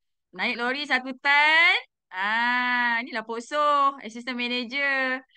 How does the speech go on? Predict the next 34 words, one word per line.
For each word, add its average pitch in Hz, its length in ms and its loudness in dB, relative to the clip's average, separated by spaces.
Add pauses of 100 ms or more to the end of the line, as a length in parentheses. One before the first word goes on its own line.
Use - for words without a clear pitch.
(240)
Dia 240 160 0
asal 254 180 -2
daripada 226 220 -6
Kelantan. 240 800 2
Naik 220 400 -2
lori 254 320 -6
satu 254 320 -4
tan 262 240 2
ni, 277 160 -10 (160)
ah, 202 320 -6
pusing 262 480 -8
keliling 262 480 -8
satu 254 320 -8
Malaysia 269 560 -6
tau. 277 400 0 (160)
Ah, 180 320 -8
kan? 233 320 0
Untuk 233 240 -8
sebarkan 233 640 -2 (480)
manfaat 240 720 0
daripada, 220 960 -4
ah, 190 320 -4
makanan 208 720 -2
sunnah 208 480 -2
di 190 240 -8
Forever 190 400 -8
Living 185 240 -10
Products. 180 480 -6
Okey, 202 240 -4
jadi 202 280 -4 (120)
kita 233 240 -6
yang 226 160 -2
muda-muda 233 720 -2
ni, 311 160 -4